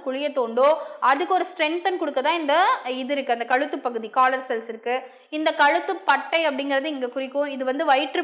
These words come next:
பகுதியா மாறிடும். இங்க பார்த்தோம்னா கலர்ஃபுல்லா இருக்கும், இந்த ஏரியாஸ்லாம் பார்க்க கலர்ஃபுல்லா இருக்கும். So,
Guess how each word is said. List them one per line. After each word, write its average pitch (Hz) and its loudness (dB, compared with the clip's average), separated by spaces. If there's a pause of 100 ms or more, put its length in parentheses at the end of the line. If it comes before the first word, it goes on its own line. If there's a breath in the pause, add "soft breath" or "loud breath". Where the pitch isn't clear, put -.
பகுதியா 254 0
மாறிடும். 233 0 (380 loud breath)
இங்க 311 0
பார்த்தோம்னா 302 2 (160)
கலர்ஃபுல்லா 311 4
இருக்கும், 233 -6
இந்த 254 0 (140)
ஏரியாஸ்லாம் 285 0
பார்க்க 233 -4
கலர்ஃபுல்லா 254 2
இருக்கும். - -14 (340 soft breath)
So, 381 -2